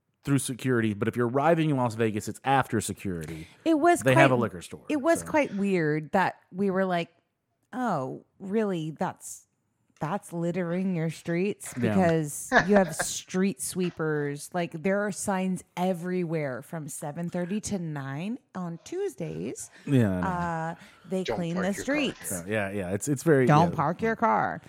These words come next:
Speaker 2: I'm, I'm sure you're familiar.
Speaker 1: Yeah, but it,
Speaker 3: Oh, yeah.
Speaker 1: yeah.
Speaker 2: Yeah.
Speaker 1: It's a pain in the
Speaker 3: Big
Speaker 1: ass.
Speaker 3: time here.
Speaker 1: It's a pain in the
Speaker 3: Every
Speaker 1: ass.
Speaker 3: first and third Wednesday, they
Speaker 2: Yeah.
Speaker 3: sweep the streets here on
Speaker 2: Well,
Speaker 3: Brewer.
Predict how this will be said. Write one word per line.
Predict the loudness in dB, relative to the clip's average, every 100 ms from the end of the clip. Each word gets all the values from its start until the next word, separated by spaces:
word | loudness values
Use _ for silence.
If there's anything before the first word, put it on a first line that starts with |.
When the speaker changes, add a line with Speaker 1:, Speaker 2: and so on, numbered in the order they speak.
| -4
Speaker 2:
I'm, | 2 2 4
I'm | 0
sure | 2 2
you're | 2
familiar. | 0 0 2 2 0 0 0 -4 -10 -6
Speaker 1:
Yeah, | -6 -6 -12 _ -10
but | -10 -8 2
it, | 2 2 -4 -6
Speaker 3:
Oh, | 0 2
yeah. | 0 -4 -6 0
Speaker 1:
yeah. | 4 6
Speaker 2:
Yeah. | 6 4 2 -2 _ _ -20 -8
Speaker 1:
It's | -6 0
a |
pain | 2 6
in | 6
the |
Speaker 3:
Big | 4
Speaker 1:
ass. | 0
Speaker 3:
time | -2 -2
here. | -2 -2 -2 -6 -10
Speaker 1:
It's | -8
a | 0
pain | 2
in | 6
the |
Speaker 3:
Every | 4 6 8 8 6 2
Speaker 1:
ass. |
Speaker 3:
first | 2 4 4 2 -6
and | -8
third | -4 -2 -2 -2
Wednesday, | -4 -4 -4 -6 -6 -12 _ _ -20 -20 _ -4
they | -2
Speaker 2:
Yeah. | 0 0 0 0 0
Speaker 3:
sweep | -4 -6
the |
streets | -8 0 0 2
here | 4 6
on | 6
Speaker 2:
Well, | 4
Speaker 3:
Brewer. | 4 6 4 2